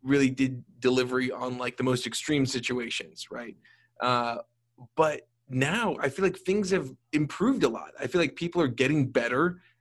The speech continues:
at, uh, people are getting better at, like, you know, actually getting the food to the customer. It's faster, packaging is better. People are putting more time and care into it. Uh,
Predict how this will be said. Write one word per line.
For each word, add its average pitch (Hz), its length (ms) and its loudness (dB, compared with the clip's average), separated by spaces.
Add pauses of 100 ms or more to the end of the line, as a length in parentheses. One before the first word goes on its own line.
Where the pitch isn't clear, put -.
(180)
at, 123 500 0 (220)
uh, 117 380 0 (400)
people 170 220 4
are 143 40 6
getting 143 280 4
better 143 240 4
at, 131 180 0
like, 117 340 -2
you 131 120 -8
know, 117 200 -4 (100)
actually 139 340 2
getting 135 320 4
the 127 100 2
food 139 460 4
to 160 240 -4
the 135 80 -2
customer. 143 600 -4 (240)
It's 127 200 -6
faster, 151 560 -2
packaging 151 640 -4
is 143 100 -4
better. 151 300 0
People 170 320 -6
are 147 60 2
putting 156 340 0
more 143 180 4
time 139 500 -6 (300)
and 131 220 0
care 175 480 2
into 123 520 -2
it. - 140 -4 (360)
Uh, 127 180 0